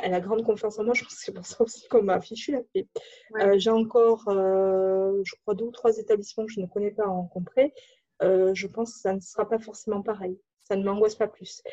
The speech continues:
Speaker 1: Par contre, ce que j'ai fait, c'est que le protocole que tu as lu sur LinkedIn, et c'est merveilleux. Moi, j'aime bien me partager, quitte à réfléchir, autant de pas tout garder pour soi, hein. Une
Speaker 2: Oui.
Speaker 1: connaissance, euh, et voilà, une connaissance n'a de
Speaker 2: Oui,
Speaker 1: valeur
Speaker 2: mais
Speaker 1: que si
Speaker 2: bien.
Speaker 1: elle est partagée. C'est une de mes maximes.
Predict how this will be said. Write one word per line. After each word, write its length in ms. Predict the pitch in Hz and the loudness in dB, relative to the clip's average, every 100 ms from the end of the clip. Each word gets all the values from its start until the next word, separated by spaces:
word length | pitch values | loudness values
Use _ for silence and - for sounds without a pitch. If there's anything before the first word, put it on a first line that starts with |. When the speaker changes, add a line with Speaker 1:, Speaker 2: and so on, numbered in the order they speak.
| - - 214 | -18 -6 -2
Speaker 1:
Par 140 | 208 | 0
contre, 160 | 339 453 | 0 0
ce 80 | |
que 100 | - | 0
j'ai 140 | 202 180 | 0 0
fait, 180 | - 523 _ _ _ _ _ _ | 0 -2 _ _ _ _ _ _
c'est 160 | - 220 | -2 4
que 320 | 226 214 220 | 6 6 4
le 140 | 226 | 2
protocole 500 | 226 277 285 285 262 | 0 -2 0 2 2
que 100 | - | 2
tu 380 | - - 208 208 | -2 -4 2 4
as 380 | 196 196 208 202 | 4 2 2 2
lu 180 | 214 233 | 0 -2
sur 180 | 226 | 0
LinkedIn, 580 | 214 208 208 208 214 247 | 2 0 2 2 2 0
et 240 | 233 156 185 - _ - | 2 4 2 -2 _ -4
c'est 60 | 220 | 0
merveilleux. 360 | 226 269 339 277 | 2 2 2 2
Moi, 160 | 226 | 2
j'aime 160 | 226 233 | 4 4
bien 80 | 262 | 4
me 40 | |
partager, 440 | 254 240 240 254 269 | 2 4 4 4 -2
quitte 180 | 226 | 0
à 60 | 220 | 2
réfléchir, 420 | 214 220 - 247 | 2 -2 2 4
autant 160 | 214 214 | 4 2
de 60 | |
pas 100 | 202 | -2
tout 140 | 214 208 | -2 0
garder 220 | 208 196 | 2 2
pour 180 | 220 226 | -2 -4
soi, 160 | 320 294 | -4 -2
hein. 140 | 277 277 | -2 -4
Une 60 | 214 | -6
Speaker 2:
Oui. 60 | 214 | -2
Speaker 1:
connaissance, 600 | 202 214 214 233 226 - | 2 2 2 -2 -4 -2
euh, 100 | 202 196 202 _ _ - _ _ - | 0 0 -4 _ _ -20 _ _ 0
et 80 | 208 | 4
voilà, 160 | 214 202 | 4 2
une 100 | 196 | 2
connaissance 360 | 214 214 240 | 0 2 2
n'a 100 | 233 | 4
de 40 | 202 | 8
Speaker 2:
Oui, 60 | |
Speaker 1:
valeur 160 | 330 269 | 8 8
Speaker 2:
mais 60 | - | 4
Speaker 1:
que 60 | |
si 60 | - | 0
Speaker 2:
bien. 100 | 302 | 2
Speaker 1:
elle 60 | 427 | 4
est 20 | |
partagée. 440 | 415 - 226 208 - | 2 2 6 6 4
C'est 260 | - 214 | 2 4
une 140 | 226 202 | 4 2
de 100 | 220 | 2
mes 80 | |
maximes. 420 | 214 226 - 359 | 2 0 0 -4